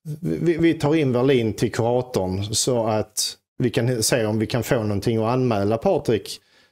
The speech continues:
så att han är olämplig förälder, så vi kan få med det i utredningen till, eh, till domstol. Och det, det hör vi ju själv här. Wallin berättar hur, eh,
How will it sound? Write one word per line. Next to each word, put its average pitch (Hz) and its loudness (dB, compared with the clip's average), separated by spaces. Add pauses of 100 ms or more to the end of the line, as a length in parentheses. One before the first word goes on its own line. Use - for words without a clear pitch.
(100)
så 151 2
att 131 0
han 127 2
är 123 4
olämplig 113 0
förälder, 104 0
så - -2
vi 110 0
kan 113 -2
få 143 -2
med 120 2
det 135 4
i 113 4
utredningen 101 0
till, 101 0 (840)
eh, - -2
till 147 2
domstol. 117 0 (160)
Och 135 0
det, 143 2
det 151 0
hör 135 2
vi 113 2
ju 131 4
själv 123 0
här. 113 0 (1300)
Wallin 135 4
berättar 120 0
hur, 117 2
eh, 117 2